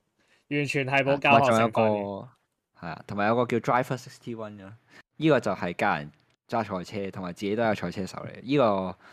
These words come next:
Speaker 2: channel 就會解釋嗰啲好 technical 嗰啲 detail，即係點樣贏啊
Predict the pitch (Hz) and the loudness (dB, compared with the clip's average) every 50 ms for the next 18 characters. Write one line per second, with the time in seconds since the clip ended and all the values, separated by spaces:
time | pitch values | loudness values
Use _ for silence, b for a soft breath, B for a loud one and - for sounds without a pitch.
0 | B B _ _ _ _ _ 143 143 123 95 87 98 90 92 92 92 - 78 90 | B B _ _ _ _ _ -4 -4 -2 -2 -4 -4 -6 -6 -4 -2 -2 -2 -2
1 | - 117 - 101 95 104 104 104 104 101 101 98 - - - - 95 98 - - | -2 -4 -4 -4 -2 -2 -2 0 -2 -2 -4 -6 -10 -14 -12 -10 -10 -8 -4 -4
2 | 139 101 95 85 - - - 67 80 87 90 92 - 95 92 - - - 50 69 | -4 -4 -4 -8 -10 -12 -12 -10 -10 -10 -10 -10 -8 -10 -10 -8 -10 -12 -12 -12
3 | 82 107 110 98 - - 87 92 90 80 80 87 92 92 - - 104 80 - - | -10 -8 -8 -8 -8 -8 -8 -6 -6 -6 -6 -6 -8 -8 -8 -6 -4 -4 -4 -6
4 | 50 53 62 69 64 58 58 | -8 -8 -8 -8 -8 -8 -12